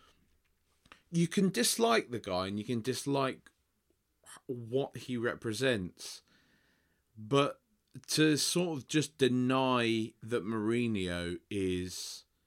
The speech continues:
talented when you look at a man on paper who has gone around the world and not just kind of won,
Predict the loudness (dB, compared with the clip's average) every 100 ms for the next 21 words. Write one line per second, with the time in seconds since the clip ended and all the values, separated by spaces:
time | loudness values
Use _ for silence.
0 | _ _ _ _ -4 4 4 4 0 -4
1 | -6 0 2 4 2 -4 -12 -10 -6 -4
2 | -4 -8 -6 -2 0 -2 -4 0 2 2
3 | 2 0 0 -2 -2 -4 -2 -2 -2 -4
4 | -6 -4 -2 -2 -4 -8 -10 _ _ _
5 | _ _ -4 2 4 4 2 0 2 2
6 | 0 0 0 0 -2 -4 -4 -4 -2 0
7 | -2 0 0 2 0 -4